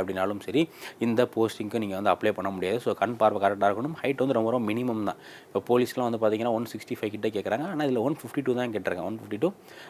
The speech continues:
அதே மாதிரி வெயிட் அப்படிங்கிறது ஃபார்ட்டி ஃபைவ். இந்த கேட்டகரியில் இருந்தீங்க அப்படின்னாலே நீங்க இந்த எக்ஸாம்ஸ்க்கு எலிஜிபிள். அப்போ நம்ம எலிஜிபிலிட்டியை பொறுத்தவரை மூணுமே பார்த்தாச்சு. ஒண்ணு என்ன, ஒண்ணு என்ன ஏஜ் அப்படிங்கிறத பார்த்துட்டோம். So, ஏஜை பொறுத்தவரை நீங்க ஜெனரல் கேட்டகரியா இருந்தீங்கன்னா மட்டும்தான்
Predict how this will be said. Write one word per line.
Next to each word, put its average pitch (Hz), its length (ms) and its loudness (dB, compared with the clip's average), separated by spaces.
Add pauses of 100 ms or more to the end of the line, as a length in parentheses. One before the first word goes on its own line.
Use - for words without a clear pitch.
அதே 120 120 6
மாதிரி 131 120 6
வெயிட் 131 220 4
அப்படிங்கிறது 104 480 2 (300)
ஃபார்ட்டி 117 260 8
ஃபைவ். - 40 -6
இந்த 101 240 -2
கேட்டகரியில் 107 480 2
இருந்தீங்க 104 320 -2
அப்படின்னாலே 95 380 4 (300)
நீங்க 107 400 4
இந்த 98 300 0
எக்ஸாம்ஸ்க்கு 95 600 0 (280)
எலிஜிபிள். 92 480 -2 (1000)
அப்போ 95 300 0
நம்ம 107 320 4 (360)
எலிஜிபிலிட்டியை 107 580 4
பொறுத்தவரை 110 400 2
மூணுமே 117 200 2
பார்த்தாச்சு. 90 460 0
ஒண்ணு 101 80 0
என்ன, 117 320 0 (140)
ஒண்ணு 98 280 -2
என்ன 104 200 -2
ஏஜ் 104 240 0
அப்படிங்கிறத 98 380 0
பார்த்துட்டோம். 107 340 0 (360)
So, 110 160 0
ஏஜை 117 260 6
பொறுத்தவரை 101 500 2
நீங்க 101 220 -6
ஜெனரல் 101 320 -2
கேட்டகரியா 98 440 0
இருந்தீங்கன்னா 95 260 -2
மட்டும்தான் 117 560 2